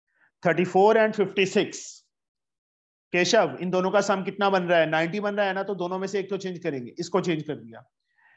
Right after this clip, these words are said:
एटीन and सेवेंटी टू, दोनों का सम नाइंटी बन रहा है, एक को चेंज करेंगे, इसको चेंज कर दिया। Cot थर्टी की वैल्यू फिल करेंगे। देखो, sin square क्या बन गया हमारे पास?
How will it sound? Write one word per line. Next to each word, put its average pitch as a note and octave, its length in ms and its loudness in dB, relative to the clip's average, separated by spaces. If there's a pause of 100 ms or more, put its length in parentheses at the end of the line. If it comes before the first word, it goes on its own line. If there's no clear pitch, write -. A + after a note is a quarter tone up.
(120)
एटीन G3+ 340 2
and A3+ 140 2
सेवेंटी G#3 280 2
टू, G#3 200 -2
दोनों F3+ 240 -2
का G#3+ 80 2
सम G#3+ 160 -2
नाइंटी G3 320 -4
बन G3+ 140 -2
रहा G3+ 120 0
है, F#3+ 60 -4
एक F3+ 120 -6
को G3 100 -6
चेंज F3+ 200 -10
करेंगे, E3 300 -4
इसको E3 200 -4
चेंज D#3+ 220 -6
कर C#3 100 -12
दिया। A#2 320 -14 (760)
Cot G3 240 4
थर्टी A3 200 0
की G#3 100 -4
वैल्यू G#3 260 4
फिल E3+ 220 -4
करेंगे। A#2+ 260 -10 (420)
देखो, F3 240 2
sin F3 280 0
square A3 360 4 (840)
क्या F#3 160 4
बन G3+ 160 -4
गया G#3+ 120 4
हमारे A3 180 0
पास? A3+ 400 0